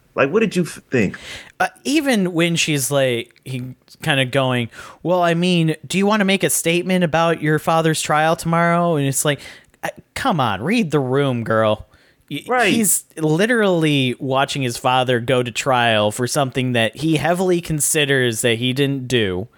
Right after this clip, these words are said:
Speaker 2: And you're just poking the bear for this story. And it's like,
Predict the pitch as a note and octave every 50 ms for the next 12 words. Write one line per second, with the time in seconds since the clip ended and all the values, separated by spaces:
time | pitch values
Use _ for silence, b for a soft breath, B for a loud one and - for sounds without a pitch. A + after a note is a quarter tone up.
0 | b b b b b b b b b b b _ _ - D#3 C#3 C#3 C3 B2+ B2+
1 | B2+ B2 A#2+ A#2 B2+ - - D3+ D#3 E3+ D#3+ F3+ D#3+ - - - - F#3+ F#3+ F#3
2 | - G3+ F3+ E3+ D#3+ C3+ D3 C#3+ D3 D3 C#3+ C#3+ D3 - - C3 B2 A#2+ A#2 A2+
3 | - - - - A#2+ A#2+ A#2 A2 G2+ F#2 F2 F#2 G2 A2+ A2 - C#3 B2 A2+